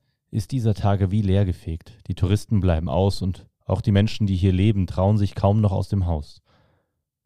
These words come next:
Seit dem Angriff auf Israel durch die Hamas ist Jerusalem, die heilige Stadt für drei Weltreligionen, ein anderer Ort geworden. Hallo,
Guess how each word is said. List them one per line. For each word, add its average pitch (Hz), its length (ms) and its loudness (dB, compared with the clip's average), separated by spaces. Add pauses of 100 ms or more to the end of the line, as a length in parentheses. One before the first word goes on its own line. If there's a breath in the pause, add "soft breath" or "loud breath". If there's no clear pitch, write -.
(140)
Seit 120 200 2
dem 117 120 4
Angriff 110 320 4
auf 98 160 4
Israel 107 420 2
durch 98 160 2
die 87 160 -2
Hamas 82 380 0
ist 95 220 -10
Jerusalem, 95 580 2 (540 soft breath)
die 85 120 -2
heilige 104 320 4
Stadt - 300 0
für 92 140 -2
drei 98 260 4
Weltreligionen, 95 840 2 (840)
ein 190 160 2
anderer 87 440 0
Ort 80 220 -8
geworden. 76 460 -6 (2000)
Hallo, 92 320 4